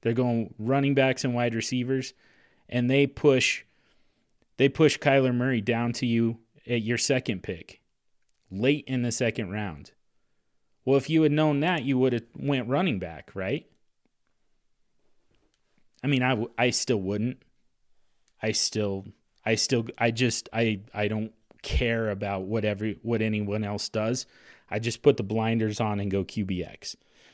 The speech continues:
'cause I know that's what I have to do. That's what works for me. But for a lot of you, I think that you could, you're, you're adapt-, you're, you're adaptable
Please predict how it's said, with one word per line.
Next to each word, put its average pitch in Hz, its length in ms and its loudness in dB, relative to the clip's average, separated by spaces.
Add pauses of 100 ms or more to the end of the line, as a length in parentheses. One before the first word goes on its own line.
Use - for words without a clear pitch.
(100)
'cause 123 160 0
I 127 100 4
know 131 280 6
that's 117 320 4
what 113 160 2
I 104 160 2
have 101 280 -2
to 107 100 -4
do. 92 200 -2
That's 104 300 -2
what 98 220 0
works 110 320 0
for - 180 -6
me. 95 420 -6 (1500)
But 139 140 4
for 156 100 4
a 151 80 8
lot 147 220 4
of 165 60 0
you, 120 140 4
I 117 80 4
think 156 280 2
that 156 100 4
you 127 180 2
could, 135 300 2
you're, 123 320 0
you're 147 640 0
adapt-, 123 720 0
you're, 127 640 -2
you're 139 240 2
adaptable 110 840 -2